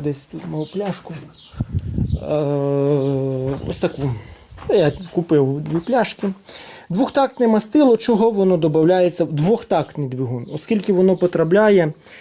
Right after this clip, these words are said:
само собою, в камеру згорання, скажімо так. І воно з бензином прекрасно горить. Якщо воно горить прекрасно з бензином при нижчій температурі,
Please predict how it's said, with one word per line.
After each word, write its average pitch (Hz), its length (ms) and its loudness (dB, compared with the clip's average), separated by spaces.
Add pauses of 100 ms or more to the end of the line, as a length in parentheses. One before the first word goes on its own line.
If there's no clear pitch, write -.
(340)
само 175 320 2
собою, 180 460 2
в 139 80 -12
камеру 190 420 4
згорання, 147 600 0 (240)
скажімо 135 440 -6
так. - 160 -14 (680)
І 220 60 4
воно 247 280 4
з 156 60 -4
бензином 180 560 4
прекрасно 160 600 0
горить. 147 400 0
Якщо 139 240 0
воно 180 260 4
горить 180 280 4
прекрасно 170 520 0
з 143 60 -4
бензином 196 560 2
при 165 160 2
нижчій 170 380 2
температурі, 131 760 0